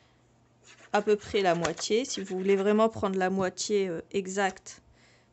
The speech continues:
vous prenez la moitié exacte. Je soulève. Je vais venir le centrer à peu près. Donc c'est pareil. Alors, pour ça, je vais, moi, ma technique, c'est de retourner mon album.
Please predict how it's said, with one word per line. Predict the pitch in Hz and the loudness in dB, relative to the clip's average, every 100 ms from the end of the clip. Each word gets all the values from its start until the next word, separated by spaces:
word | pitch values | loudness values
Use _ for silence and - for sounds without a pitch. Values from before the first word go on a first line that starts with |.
| _ | _
vous | 214 | -8
prenez | 226 220 202 | -2 0 0
la | 160 | -2
moitié | - - - | -8 -10 -12
exacte. | - 254 320 392 - - _ _ | -8 -2 -2 -4 -14 -20 _ _
Je | 190 175 320 | -16 -6 -6
soulève. | 440 - 165 160 196 302 - _ _ _ _ _ - _ _ _ _ _ - | -4 -8 -8 -4 -6 -6 -16 _ _ _ _ _ -20 _ _ _ _ _ -20
Je | - 185 | -16 -10
vais | 180 | -6
venir | 196 196 196 175 - _ | -4 -2 -4 -6 -18 _
le | 208 214 247 | -10 -2 -2
centrer | - 226 226 - 226 214 196 - _ | -2 -6 -6 -8 -4 -2 -2 -8 _
à | 208 | -12
peu | 208 175 | -10 -12
près. | - - 220 269 - - | -10 -2 0 0 -4 -16
Donc | 233 202 - | -12 -12 -10
c'est | - 214 | -10 -8
pareil. | 190 180 - - | -8 -8 -12 -12
Alors, | - 196 - - _ _ | -8 -8 -8 -20 _ _
pour | 208 - | -14 -4
ça, | 262 269 - | -2 -2 -6
je | |
vais, | - - - _ | -10 -10 -10 _
moi, | 208 208 233 247 233 208 - | -4 0 2 2 2 0 -6
ma | 156 | -12
technique, | 214 - 226 262 294 - | -14 -8 -4 -4 -6 -16
c'est | - - 170 | -20 -12 -8
de | 151 | -8
retourner | - - - 254 208 160 | -6 -4 -4 -4 -4 -6
mon | 160 165 | -10 -12
album. | 151 160 175 196 247 | -12 -10 -4 -2 -2